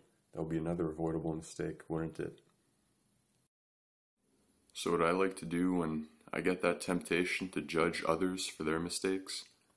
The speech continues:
I try and take a step back, try and take a breather.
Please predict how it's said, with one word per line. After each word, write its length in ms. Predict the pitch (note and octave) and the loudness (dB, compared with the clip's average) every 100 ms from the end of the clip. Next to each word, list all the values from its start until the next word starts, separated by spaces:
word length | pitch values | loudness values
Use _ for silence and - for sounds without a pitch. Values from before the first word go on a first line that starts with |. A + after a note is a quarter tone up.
| _ _ _ _ _ _ _ _ _ _ _ _ _ _ | _ _ _ _ _ _ _ _ _ _ _ _ _ _
I 60 | |
try 180 | - A2+ | -4 0
and 100 | A2+ | 2
take 160 | A2+ A2 | 0 0
a 40 | |
step 280 | - G#2 - | -2 -2 0
back, 460 | G2 D#2+ - - - | 0 0 -2 -14 -16
try 160 | - - | -8 -6
and 80 | F#2 | -4
take 140 | F#2+ | -4
a 40 | F2 | -2
breather. 460 | F#2 F2+ D#2 D2 | 2 2 0 -4